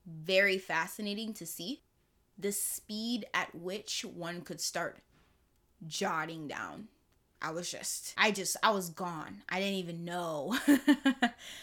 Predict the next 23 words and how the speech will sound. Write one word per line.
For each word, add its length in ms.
didn't 160
even 240
know. 160
I 100
thought 220
everything 320
was 120
fine. 680
I 120
thought 180
it 40
was 100
okay. 720
No. 920
I 80
have 280
needs. 460
You 160
have 180
needs. 380
We 140
have 200
needs. 680